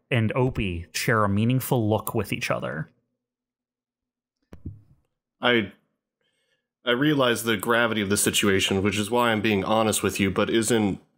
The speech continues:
Speaker 2: intrigue and getting past these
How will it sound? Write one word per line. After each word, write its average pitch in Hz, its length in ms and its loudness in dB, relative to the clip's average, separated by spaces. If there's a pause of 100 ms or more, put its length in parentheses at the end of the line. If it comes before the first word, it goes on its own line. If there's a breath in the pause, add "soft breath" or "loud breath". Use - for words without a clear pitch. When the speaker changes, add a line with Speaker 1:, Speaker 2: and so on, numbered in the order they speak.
(100)
Speaker 2:
intrigue 104 760 2
and 95 580 0
getting 104 320 2
past 104 600 -2
these 98 340 2